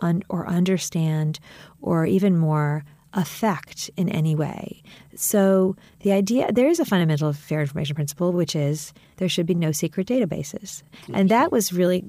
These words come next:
directed at government secret databases, which I think is a totally good idea to keep with us. There should be no secret databases. And that governments and, frankly, private sector institutions should not be making judgments about people in ways that cannot be understood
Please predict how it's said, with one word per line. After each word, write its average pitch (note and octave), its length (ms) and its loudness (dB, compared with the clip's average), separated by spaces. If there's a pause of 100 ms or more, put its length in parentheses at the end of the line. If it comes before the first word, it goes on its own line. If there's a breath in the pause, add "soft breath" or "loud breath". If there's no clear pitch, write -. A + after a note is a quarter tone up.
directed D#3+ 480 0
at - 320 -4
government A3 560 2
secret D3 320 0
databases, C#3 560 0
which D#3+ 200 2 (100)
I C#3 40 -6
think - 340 -10
is - 120 -10
a - 80 -10 (380)
totally D3+ 320 2
good D3+ 180 2
idea C#3+ 260 2
to D3+ 80 2
keep - 260 -2
with C#3 140 2
us. F#3+ 200 2
There C#3 180 -2
should C3+ 220 0
be C#3 80 0
no C#3 100 2
secret C#3 300 -2
databases. C3+ 440 -2 (420 loud breath)
And G3 220 4
that - 280 0
governments G#3+ 640 0
and, G3+ 360 2
frankly, F3 360 -2
private C4 340 -2
sector D3 220 -4
institutions C#3+ 500 -4
should E3 260 -2
not F3 340 0
be G3+ 160 0
making D3 480 0
judgments D#3 420 -4
about C#3+ 220 -6
people C#3+ 460 -4 (720 loud breath)
in D#3 180 2
ways E3 280 2
that - 140 -2 (260)
cannot D3+ 300 -2
be F#3 120 0
understood F#3 600 -2